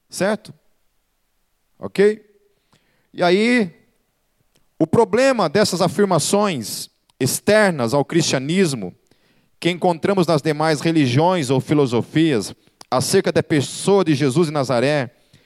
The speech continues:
é o que elas têm a dizer quando confrontadas com a seguinte pergunta: "Como vocês sabem disso? Como vocês sabem que ele foi tudo isso?"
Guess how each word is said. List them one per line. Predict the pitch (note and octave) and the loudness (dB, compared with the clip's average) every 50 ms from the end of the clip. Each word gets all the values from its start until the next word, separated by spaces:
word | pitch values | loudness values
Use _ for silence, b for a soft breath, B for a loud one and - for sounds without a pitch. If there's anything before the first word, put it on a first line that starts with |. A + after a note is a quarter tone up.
| b b b b b b b | b b b b b b b
é | D3 F3+ | 2 2
o | G3 G3 - | 2 2 0
que | - F#3 F#3+ | 0 -2 0
elas | F#3 F#3 E3+ D3+ - - | 2 2 0 0 -2 -6
têm | _ - G#3+ A3+ A#3+ A#3 | _ 0 0 2 2 0
a | A3 | 0
dizer | F#3 A3 G#3+ E3+ D#3 E3+ E3+ E3+ E3 D#3+ _ b b b b b b | 0 -2 -2 0 2 2 0 0 -2 -6 _ b b b b b b
quando | - F3+ G3+ G3 F#3 F3 | -2 0 0 2 2 0
confrontadas | - - A3 C4 C#4 C4 G#3+ - - G#3+ G3+ F#3 D#3+ _ - A3 A3 A3+ A3 G#3 G3+ G3 - - | 2 4 4 6 6 4 2 0 0 -2 -2 -2 -4 _ -2 0 0 0 0 0 0 0 0 0
com | - G#3+ | 0 0
a | G3+ F#3+ | 0 0
seguinte | - - G3 F#3 D#3 D3 C#3+ E3+ G#3+ G#3+ G3 - - | 0 0 0 -2 -2 -2 -4 -4 -4 -4 -4 -6 -6
pergunta: | - - F3 D3+ C#3 A#2+ D3+ D#3 D3+ C3+ - - G#2 F#2 F2 _ _ _ _ _ _ _ _ _ _ | -2 0 0 2 2 2 0 0 -2 -2 -4 -6 -6 -6 -6 _ _ _ _ _ _ _ _ _ _
"Como | - - G#3 B3 C4+ C#4 C#4 C4+ C4 B3 | 0 2 4 6 6 4 4 2 0 0
vocês | G#3+ G3+ G#3+ G3 - - - A3+ A#3+ A#3+ A#3 - | 2 2 2 2 2 0 0 2 2 2 2 0
sabem | - - A#3 A#3 A#3 A#3 A#3+ A#3+ | -2 0 0 0 0 0 -2 -4
disso? | G#3+ F3+ A#3+ C4+ C4 - - - - - - _ _ _ _ _ _ _ b b b b b b b b b b b b b | -4 -2 0 0 0 -2 -4 -6 -8 -10 -10 _ _ _ _ _ _ _ b b b b b b b b b b b b b
Como | - A3 B3+ C#4 C#4 C#4 C4 | 2 4 4 4 4 2 2
vocês | B3+ B3 A3 - - B3+ B3 G#3+ | 2 2 2 0 -2 -4 -4 -4
sabem | - - - B3+ B3 B3+ B3+ B3 A#3 | -2 -2 0 0 2 0 0 -2 -4
que | - A#3+ | -6 -4
ele | A#3+ A3+ G3+ | -2 -2 -2
foi | - - A3+ A#3 A#3 A3 | 0 2 2 2 2 2
tudo | - - - C4 C4 A3 A#3+ A#3 | -2 -4 -2 -2 0 2 2 2
isso?" | A#3 A#3+ - - - - - | 2 0 0 -4 -6 -10 -14